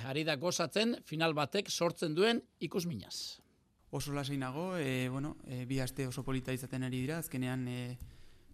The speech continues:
Speaker 2: bueno, eh, entrevistak, eh, ez nago hola hain a-, akonstumbatuta, eta, bueno, eh, nire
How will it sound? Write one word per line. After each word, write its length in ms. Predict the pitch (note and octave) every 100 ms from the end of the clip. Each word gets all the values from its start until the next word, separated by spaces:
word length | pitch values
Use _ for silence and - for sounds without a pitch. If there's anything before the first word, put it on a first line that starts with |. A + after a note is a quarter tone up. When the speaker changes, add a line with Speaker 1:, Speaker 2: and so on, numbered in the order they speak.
| - - -
Speaker 2:
bueno, 240 | C3 C3
eh, 140 | - B2
entrevistak, 760 | A#2+ B2+ B2 B2+ B2+ B2+ - -
eh, 240 | - B2+ B2+
ez 60 | B2
nago 500 | B2+ B2+ B2 B2 B2
hola 460 | B2+ B2+ B2 B2 - - -
hain 580 | B2+ B2 A#2+ B2 - -
a-, 380 | A#2+ - - -
akonstumbatuta, 720 | C3+ B2+ C3 B2+ B2+ C3+ E3 -
eta, 280 | B2+ B2 A#2
bueno, 220 | B2+ C3+ -
eh, 180 | D3 A#2
nire 360 | B2+ B2+ B2+ B2+